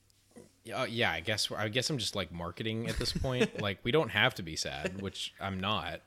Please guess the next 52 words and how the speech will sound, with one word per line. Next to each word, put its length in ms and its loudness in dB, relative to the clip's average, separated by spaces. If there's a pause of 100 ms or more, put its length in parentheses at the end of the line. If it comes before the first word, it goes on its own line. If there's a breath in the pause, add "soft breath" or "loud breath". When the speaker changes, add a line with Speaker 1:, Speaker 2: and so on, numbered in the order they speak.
(120)
Speaker 1:
So 200 2
I'm 60 2
not 200 2
gonna 160 2
be 120 2
Speaker 2:
Um, 20 0
Speaker 1:
sad. 500 2
Speaker 2:
here's 180 2
Speaker 1:
But 80 -4
Speaker 2:
the 40 -8
Speaker 1:
tell 140 4
Speaker 2:
thing. 60 0
Speaker 1:
me, 320 0 (280 soft breath)
give 120 4
me 80 4
your 140 6
vibe 440 4
on 180 0
the 60 0
game. 340 -4 (180)
Speaker 2:
Okay. 280 -6 (360 loud breath)
I've 140 2
been 140 0
working 440 -2
on 300 -4
what 100 -2
I 80 0
believe 420 -2
is 140 -4
a 60 -4
very 320 -4
fair 520 -2
critique 480 -4
and 80 -4
maybe 220 -2
one 220 -4
I 60 -2
haven't 240 -4
heard 140 -6
other 140 -4
people 240 -8
make 160 -12
so 140 -12
far. 320 -12 (500 soft breath)
Um, 500 -4 (140)
I 160 2
think 400 -8
going 220 -6
into 160 -6
this 200 -8
year, 320 -8 (720)
if 260 -8